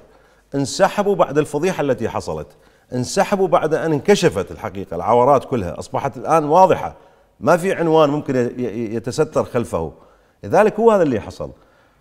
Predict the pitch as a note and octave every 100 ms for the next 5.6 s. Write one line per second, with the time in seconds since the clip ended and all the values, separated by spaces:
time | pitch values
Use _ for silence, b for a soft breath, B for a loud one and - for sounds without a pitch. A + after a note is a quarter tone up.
0 | b - G#2+ A#2+ A#2 B2+ B2 D3+ D3+ D3
1 | E3+ A3 A3 A#3 F#3+ D3+ B2+ A2+ E2+ E2
2 | F#2 C3 D3 E3+ F#3 F#3 G#3 G#3+ G3+ C#3+
3 | F2 G#2 D3+ F3 D3+ G#3 G#3+ F#3+ F3 E3+
4 | D#3 D#3+ D#3+ F3 F3+ E3 F3 - G#3+ G#3+
5 | C3+ B2+ F#2+ F#2+ E2+